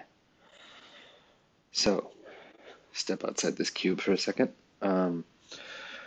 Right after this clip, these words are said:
yeah, this is a five-by-five, uh, cube that is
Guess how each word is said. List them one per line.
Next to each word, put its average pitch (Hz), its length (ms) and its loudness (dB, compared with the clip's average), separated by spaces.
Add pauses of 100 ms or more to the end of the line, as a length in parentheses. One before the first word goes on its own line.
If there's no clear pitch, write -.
(220)
yeah, 113 160 12
this 92 180 8
is 101 120 10
a 104 140 12
five-by-five, 98 1500 8 (240)
uh, - 160 8 (600)
cube 92 480 2 (1400)
that 87 460 8
is 90 720 8